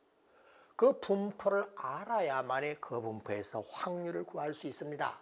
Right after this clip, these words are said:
그래서 필요한 내용은 바로 이거예요. 표본 평균 X바의 분포. 사 점으로 저는 매기고 싶은데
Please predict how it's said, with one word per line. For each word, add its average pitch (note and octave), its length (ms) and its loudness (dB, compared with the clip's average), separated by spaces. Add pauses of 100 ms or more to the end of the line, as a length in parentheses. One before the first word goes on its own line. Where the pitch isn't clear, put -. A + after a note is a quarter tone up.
(140)
그래서 C#3+ 240 -8 (100)
필요한 D#3 500 4
내용은 C3 300 0 (220)
바로 F3+ 420 4
이거예요. A2 460 -4 (1120)
표본 B3 500 10
평균 D3+ 560 4 (140)
X바의 D3 840 0
분포. C3+ 680 0 (1700)
사 - 460 0
점으로 E3 320 6
저는 E3+ 420 0
매기고 B2 300 0
싶은데 B2+ 680 -4